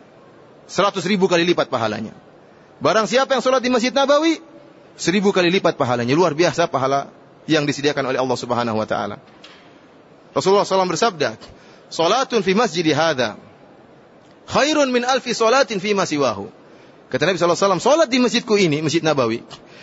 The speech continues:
lebih baik daripada seribu kali lipat salat di masjid-masjid yang lain,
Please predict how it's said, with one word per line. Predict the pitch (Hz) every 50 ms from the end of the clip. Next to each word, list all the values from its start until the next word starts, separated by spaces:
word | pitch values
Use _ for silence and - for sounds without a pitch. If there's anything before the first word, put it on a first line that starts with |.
| - - - -
lebih | 139 175 180 202 156
baik | 156 214 262 269 208
daripada | 196 208 196 190 196 196 185 175
seribu | - 170 170 233 269 285 302 285
kali | - 262 262 262 262
lipat | 302 302 311 311 294 -
salat | - 254 262 254 226
di | 170
masjid-masjid | 202 208 196 170 196 185 190 165 175 160
yang | 165 151 143
lain, | 147 151 143 123 110 98